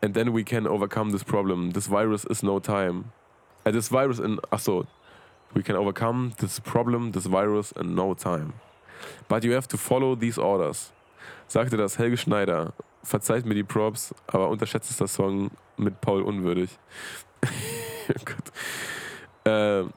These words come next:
Arnold Schwarzenegger, kleiner Appell an die Welt aus seinem Jacuzzi. Robert Geis, sein Lächeln hat verblüffende Ähnlichkeit mit dem von Stefan Raab oder Jürgen Klopp. Oder Donald Trump,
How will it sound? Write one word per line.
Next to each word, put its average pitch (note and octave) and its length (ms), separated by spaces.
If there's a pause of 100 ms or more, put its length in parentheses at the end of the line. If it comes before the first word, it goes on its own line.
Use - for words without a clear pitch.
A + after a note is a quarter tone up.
Arnold D#3 220
Schwarzenegger, G2+ 800 (100)
kleiner A#2 260
Appell A2 300
an F#2 120
die F#2+ 140
Welt G2 280
aus G#2 100
seinem F#2+ 180
Jacuzzi. G#2+ 560 (200)
Robert G#2+ 280
Geis, F#2+ 500 (100)
sein F#2+ 200
Lächeln G#2+ 280
hat G#2 80
verblüffende G#2 520
Ähnlichkeit G2+ 560
mit G2 120
dem F#2+ 100
von G2+ 100
Stefan G2 240
Raab F#2 240
oder - 120
Jürgen F2+ 240
Klopp. F#2+ 240 (960)
Oder B2+ 240
Donald A#2 400
Trump, A#2+ 340